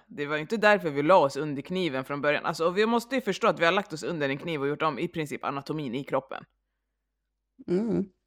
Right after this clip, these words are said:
Speaker 1: Och det ska ju vara mer än sex år då. Alltså.
Speaker 2: Ja. <laughs>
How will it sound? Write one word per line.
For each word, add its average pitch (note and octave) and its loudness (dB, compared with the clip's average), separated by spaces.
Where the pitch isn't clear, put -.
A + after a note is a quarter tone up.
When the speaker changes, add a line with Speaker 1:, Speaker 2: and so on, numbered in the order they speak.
Speaker 1:
Och - -10
det F#3+ 0
ska - -2
ju G#3 4
vara F#3 8
mer D#3+ 2
än C#3+ 0
sex D3 -4
år C#3 0
då. - -6
Alltså. - -8
Speaker 2:
Ja. F3+ 12
<laughs> G3 4